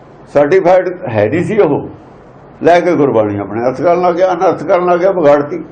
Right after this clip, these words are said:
ਅਨਰਥ ਤਾਂ ਪਹਿਲਾਂ ਆਏ ਹੋਏ ਤੇ ਕਬੀਰ ਵੇਲੇ ਦੇ ਹੀ। ਉਹ ਅਨਰਥ ਵਾਲੇ ਜਿਹੜੇ ਪੰਡਤ ਨਾਲ ਜੁੜ ਗਏ, ਸਿੱਧ ਨਾਲ ਜੁੜ ਗਏ, ਉਹਨੂੰ ਅਨਰਥ ਸਿਖਾਤਾ।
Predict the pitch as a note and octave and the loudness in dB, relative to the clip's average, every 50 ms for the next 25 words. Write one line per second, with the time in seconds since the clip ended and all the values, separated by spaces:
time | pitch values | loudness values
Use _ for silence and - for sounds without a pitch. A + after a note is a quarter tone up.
0 | - - - - - - - - - - D3 D#3+ E3 D#3+ - C#3+ C#3 D#3+ D#3 - | -20 -20 -20 -20 -20 -20 -20 -12 -8 -6 -2 0 0 0 -2 -2 0 2 2 4
1 | - C#3+ C#3+ D#3 D#3+ D3+ C#3 C#3 C3+ B2+ A#2+ C3+ C3+ C#3+ C#3 C3+ C#3 C#3 C3 C3+ | 4 4 4 4 4 2 2 2 2 2 2 0 0 0 0 0 0 0 2 2
2 | C3+ B2+ B2+ C3+ C3 C3 C3 B2 C#3 C#3+ D3+ F3 F#3 F3+ C#3 F#2 - - - - | 2 2 2 2 2 2 2 2 2 2 2 2 2 0 -2 -2 -6 -10 -16 -20
3 | - - - - - - - - - - - - - - - - - - - - | -20 -20 -20 -20 -20 -20 -20 -20 -20 -20 -20 -20 -20 -20 -20 -20 -20 -20 -20 -20
4 | - - - - - - - - - - - E3+ G#3+ A3+ A3 G3+ F#3+ F#3+ F#3+ F3+ | -20 -20 -20 -20 -20 -20 -20 -20 -20 -10 -4 0 2 2 2 2 2 0 0 0
5 | F3+ G#3+ G3 G3+ G#3 G#3+ G#3+ G#3+ G#3 G#3 G#3+ G#3+ G#3 G#3 G#3 F#3+ F3+ F#3+ E3+ F3+ | 2 2 4 4 4 4 2 0 0 2 2 2 2 2 2 0 0 0 0 2
6 | D#3 C#3+ C#3 C#3+ D3+ E3 F#3 F#3+ G3 F#3+ E3+ C3 A2+ F#2+ F2 F2 - - - - | 2 2 2 2 2 2 0 2 2 2 2 0 0 -4 -10 -14 -18 -20 -20 -20
7 | - - - - - - - - - - - - - - - - - - - - | -20 -20 -20 -20 -20 -20 -20 -20 -20 -20 -20 -20 -20 -20 -20 -20 -20 -20 -20 -20
8 | - - - F3+ F#3+ F#3 F3 F#3 D#3 C#3 C3 C#3+ C#3+ E3 F#3 F3+ E3 D#3+ C3 A#2+ | -20 -6 -4 -2 0 0 2 0 2 2 0 0 0 0 0 0 0 0 0 0
9 | E3 - - - - - - - - - - A#3 B3+ C4 C4 B3 - G4 F#4+ G4 | 0 -4 -8 -12 -14 -14 -14 -14 -16 -10 -6 -4 -4 -4 -2 -2 0 2 2 2
10 | - - B2 - - - G2 A2+ A#2+ B2 A#2+ - E3+ F3 D#3 - | 2 0 -4 -12 -12 -4 -2 0 0 0 0 0 0 -2 -2 -4